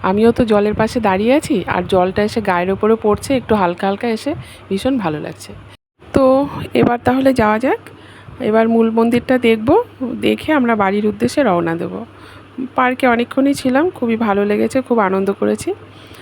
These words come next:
আর যেতে যেতে ভিডিওটা এখানেই শেষ করব, ভিডিওটা অনেকটাই বড় হয়ে গেছে, এতটা বড় করতে চাইনি, তবুও হয়ে গেছে। তো বন্ধুরা,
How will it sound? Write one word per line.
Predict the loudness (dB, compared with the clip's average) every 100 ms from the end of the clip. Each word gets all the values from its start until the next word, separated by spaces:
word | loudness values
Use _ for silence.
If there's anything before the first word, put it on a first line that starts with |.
| -8
আর | -2 -2
যেতে | 2 2 4
যেতে | 2 2 0
ভিডিওটা | 0 2 2 2
এখানেই | 0 0 0
শেষ | -2 -2
করব, | 0 0 2
ভিডিওটা | 2 2 2 2
অনেকটাই | 0 0 0
বড় | 2 2 2
হয়ে | 0 0
গেছে, | -2 -2 -8 -8 -20 -8
এতটা | -4 0 2
বড় | 4 2 2
করতে | 0 0
চাইনি, | 0 0 2 0
তবুও | 0 0 2
হয়ে | 2 2 2
গেছে। | -2 -6 -10 -14 -18 -20 -20 -4
তো | 0
বন্ধুরা, | 2 2 2 2